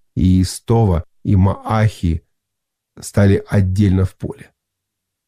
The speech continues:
И увидел Иоав, что неприятельское войско было поставлено против него, и спереди, и сзади, и избрал воинов из всех отборных в Израиле,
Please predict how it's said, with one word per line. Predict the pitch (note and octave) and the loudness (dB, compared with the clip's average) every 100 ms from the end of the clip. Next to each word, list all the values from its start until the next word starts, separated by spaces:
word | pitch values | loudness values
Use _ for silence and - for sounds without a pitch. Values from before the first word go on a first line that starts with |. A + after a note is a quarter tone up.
| _ _ _ _ _ - | _ _ _ _ _ 0
И | B2 | 2
увидел | B2+ F#3+ E3+ E3 | 4 4 4 2
Иоав, | D#3 C3+ C#3 D3+ - | 2 2 2 0 -2
что | - C#3 | -4 0
неприятельское | C3+ B2 B2+ C3+ C#3 C#3 B2 - C3 | 0 0 0 2 0 0 -4 -2 0
войско | A#2 C3+ C#3 - C3+ - _ _ - | 2 2 2 0 -4 -4 _ _ -2
было | B2+ C3+ B2+ | 2 2 2
поставлено | - C3 - C3+ C#3 B2+ C3+ B2+ - _ _ - | 0 -2 -2 -2 0 2 2 0 -4 _ _ -2
против | D3+ D#3+ D3 C#3 - | 0 2 2 0 0
него, | C#3+ C#3 C3+ F2+ - _ _ | 0 2 0 -2 -8 _ _
и | A2+ | -2
спереди, | A#2 - D#3+ E3 D#3+ C#3+ E3+ | -2 0 0 2 2 2 2
и | D#3+ | 2
сзади, | C3 D3+ G3 A2+ D2 - _ _ _ _ _ _ _ _ | 0 0 2 0 -2 -8 _ _ _ _ _ _ _ _
и | - E3 | 2 2
избрал | A#2+ B2 F#3 F3 | 2 0 0 0
воинов | A#2 D3+ F#3+ F3 D3+ | 0 2 2 0 0
из | D3 | -4
всех | - - D#3+ - | -6 -2 -2 0
отборных | B2+ B2 E3 D3+ C#3 - | -2 0 0 0 -2 0
в | D3 | -2
Израиле, | C3 D#3 D3 A2 F#2 E2 | 0 0 2 2 0 -4